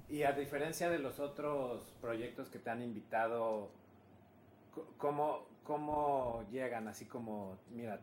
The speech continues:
aquí está, tú hazle lo que quieras", o, o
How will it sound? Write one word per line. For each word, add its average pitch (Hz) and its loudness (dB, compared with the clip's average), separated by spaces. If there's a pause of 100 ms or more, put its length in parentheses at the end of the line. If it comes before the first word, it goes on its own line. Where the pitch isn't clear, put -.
aquí 101 -6
está, 131 -2
tú 139 4
hazle 135 2
lo 120 -6
que - -12
quieras", 139 -2 (840)
o, 113 4
o 110 -2